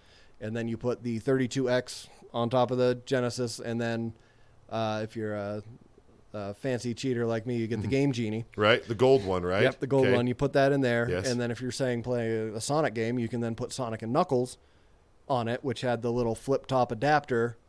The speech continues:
Speaker 1: and then you put Sonic two on
Speaker 2: Inside.
Speaker 1: top of that,
Speaker 2: Yes.
Speaker 1: and you can, I can turn it on and play that.
Speaker 2: You can just, like,
Speaker 1: Yeah,
Speaker 2: go
Speaker 1: you just
Speaker 2: invisible in the world is
Speaker 1: It's
Speaker 2: what
Speaker 1: awesome.
Speaker 2: that does. It's,
Speaker 1: It's
Speaker 2: like, the
Speaker 1: awesome.
Speaker 2: ultimate hack.
Speaker 1: Right?
Speaker 2: It's like,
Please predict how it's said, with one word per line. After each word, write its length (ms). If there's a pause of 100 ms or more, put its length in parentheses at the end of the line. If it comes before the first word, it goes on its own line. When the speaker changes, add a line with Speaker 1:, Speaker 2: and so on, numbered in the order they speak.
(120)
Speaker 1:
and 120
then 100
you 80
put 280
Sonic 320 (120)
two 380 (300)
on 60
Speaker 2:
Inside. 160
Speaker 1:
top 220
of 80
that, 280
Speaker 2:
Yes. 320
Speaker 1:
and 240
you 200
can, 300 (540)
I 140
can 140
turn 200
it 40
on 160
and 100
play 140
that. 180 (460)
Speaker 2:
You 100
can 100
just, 160
like, 220 (100)
Speaker 1:
Yeah, 140
Speaker 2:
go 140
Speaker 1:
you 60
just 120
Speaker 2:
invisible 380
in 60
the 60
world 460
is 100
Speaker 1:
It's 40
Speaker 2:
what 120
Speaker 1:
awesome. 100 (100)
Speaker 2:
that 40
does. 320
It's, 100
Speaker 1:
It's 60
Speaker 2:
like, 120
the 60
Speaker 1:
awesome. 120
Speaker 2:
ultimate 360
hack. 420 (260)
Speaker 1:
Right? 260
Speaker 2:
It's 120
like, 100